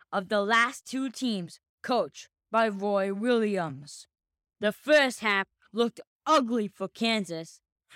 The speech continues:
with North Carolina taking a strong fifteen-point lead into the locker room. No team had ever come back from sixteen, the largest lead that the Tar Heels could muster.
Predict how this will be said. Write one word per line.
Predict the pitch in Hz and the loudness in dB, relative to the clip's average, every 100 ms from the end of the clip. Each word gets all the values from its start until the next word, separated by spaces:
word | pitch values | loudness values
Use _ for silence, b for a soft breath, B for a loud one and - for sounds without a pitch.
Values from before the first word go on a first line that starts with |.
| - | -6
with | 202 185 | -4 -4
North | 202 226 269 277 | -2 2 2 2
Carolina | - 262 247 226 214 220 240 254 254 - | -2 0 0 0 0 0 0 -4 -8 -6
taking | 240 233 226 | -4 -2 -2
a | 196 | -2
strong | 170 - 240 202 170 - _ _ - | -4 0 2 2 -2 -10 _ _ -6
fifteen-point | 277 285 - 247 269 262 - 220 240 220 | -6 -6 -8 -2 0 -2 -4 -2 -2 -2
lead | 220 196 165 147 _ _ _ - | -2 -4 -6 -10 _ _ _ -6
into | 247 220 226 | -4 -2 -2
the | 226 | 0
locker | 220 185 - | 2 0 -2
room. | 175 156 143 143 _ _ _ _ _ - | -8 -8 -10 -16 _ _ _ _ _ 0
No | 247 302 | 6 6
team | 294 - 240 180 | 4 -2 -4 -4
had | 147 190 202 _ - | -6 -8 -8 _ -2
ever | 294 277 269 | 0 2 0
come | - 247 | -2 0
back | 220 190 143 _ | 0 0 -4 _
from | 208 202 | -10 -8
sixteen, | - 233 - - 214 180 147 - _ _ _ _ _ - | -4 -4 -4 -10 -6 -6 -8 -14 _ _ _ _ _ -6
the | 226 | -2
largest | 214 240 269 254 240 - | 0 4 4 2 -4 -6
lead | 190 160 - _ _ - | -6 -6 -12 _ _ -6
that | 202 | -4
the | 226 | -4
Tar | 196 233 240 247 | -4 0 0 0
Heels | 247 269 269 | -2 -2 -4
could | - 220 | -6 -4
muster. | 202 196 180 - 160 139 | -2 -2 -4 -10 -12 -14